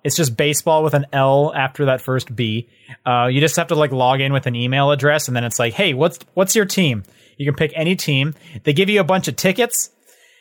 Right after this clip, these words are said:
Um, so the tickets are pretty interesting, and also that, that's where it leads to a lot of the, the confusion. Um, aptly so. Um, you can vote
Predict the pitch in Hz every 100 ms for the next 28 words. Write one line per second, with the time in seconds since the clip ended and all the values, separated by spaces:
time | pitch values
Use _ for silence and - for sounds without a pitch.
0 | 139 - 160 143 139 156 156 156 240 240
1 | - 185 190 160 151 139 - 143 143 156
2 | 151 156 147 139 135 151 147 143 127 143
3 | 127 127 123 113 117 135 113 117 104 123
4 | 107 104 95 _ _ _ _ _ - -
5 | _ 113 98 95 - 123 113 - 147 120
6 | 107 - - - _ 120 113 113 110 -
7 | _ 147 175 175 127 104 127 156 -